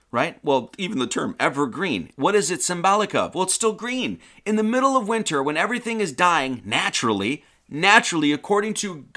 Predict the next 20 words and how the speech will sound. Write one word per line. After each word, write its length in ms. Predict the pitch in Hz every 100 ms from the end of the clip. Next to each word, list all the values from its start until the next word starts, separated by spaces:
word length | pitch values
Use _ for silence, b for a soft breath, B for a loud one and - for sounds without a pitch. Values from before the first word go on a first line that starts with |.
| -
how 260 | 165 202
God 460 | 175 190 170 151 147
has 180 | 151 -
ordained 520 | 165 180 151 135 139
it 160 | 135
in 100 | 139
the 80 | 151
heavens, 480 | 143 127 - 117 - B B B
and 140 | 165
then 120 | 175
people 300 | - 233 202
across 400 | 160 - 185 190
the 80 | -
world 280 | 165 185 143
recognize 800 | 120 143 185 226 226 175 131 117
that 160 | 123 110
intelligence, 580 | 101 110 113 151 143
recognize 680 | 131 135 202 233 185 147 127
that 200 | 120 107
design, 480 | 117 95 95 95 151